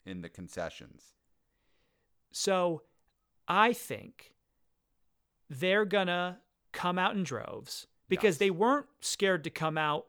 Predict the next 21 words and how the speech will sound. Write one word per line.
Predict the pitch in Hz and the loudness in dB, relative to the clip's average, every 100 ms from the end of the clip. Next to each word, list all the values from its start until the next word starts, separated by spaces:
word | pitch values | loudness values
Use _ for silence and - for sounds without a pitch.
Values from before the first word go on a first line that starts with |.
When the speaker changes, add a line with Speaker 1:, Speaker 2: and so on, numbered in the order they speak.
| - | -10
Speaker 2:
when | 143 160 151 | -4 -2 -4
it, | 127 | -6
the | 139 | -8
pandemic | 143 151 143 143 139 151 | -4 -2 0 -2 -2 -2
was | 139 120 - _ _ _ _ | -4 -4 -10 _ _ _ _
raging. | 139 170 196 - - - - _ _ | -2 0 0 -2 -12 -18 -20 _ _
So | - | -2
they're | 190 | 0
not | 170 190 247 | 2 4 4
gonna | 202 160 | 2 -2
be | 123 | -2
scared | - 151 110 104 | -6 -6 -6 -6
now. | 120 104 - - _ _ _ _ | -8 -8 -14 -20 _ _ _ _
Speaker 1:
No, | 95 107 123 107 - - - | -10 2 6 6 2 -14 -10
no. | 92 87 50 - _ _ _ _ _ _ _ _ _ _ _ _ _ - | -4 -4 -4 -10 _ _ _ _ _ _ _ _ _ _ _ _ _ -6
Speaker 2:
So | - 214 196 - _ _ _ - | 4 4 4 0 _ _ _ -14
this | 151 214 262 - | 4 8 8 6
could | 254 208 | 0 -2
easily | 208 233 262 180 160 | -2 -2 0 0 0
make | 131 139 147 107 107 - - _ _ _ _ _ _ _ _ _ _ | 0 0 0 -2 -6 -18 -20 _ _ _ _ _ _ _ _ _ _
over | 190 196 190 135 117 107 107 | 6 6 6 2 -4 -6 -10